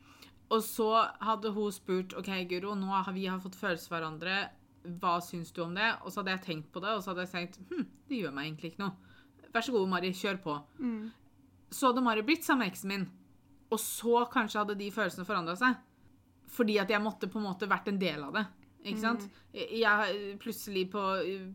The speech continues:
Speaker 1: på bursdager, bursdagsfester og nyttårsaftener og alle disse tingene hvor vi samles i vennegjengen,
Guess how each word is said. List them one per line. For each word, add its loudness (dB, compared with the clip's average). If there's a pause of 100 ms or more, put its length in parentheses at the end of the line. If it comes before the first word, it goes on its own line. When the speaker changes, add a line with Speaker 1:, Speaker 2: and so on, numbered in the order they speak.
(140)
Speaker 1:
på -4
bursdager, -2
bursdagsfester -4
og -2
nyttårsaftener -6
og -2
alle 0
disse -4
tingene -2
hvor -2
vi -2
samles 0
i -6
vennegjengen, -2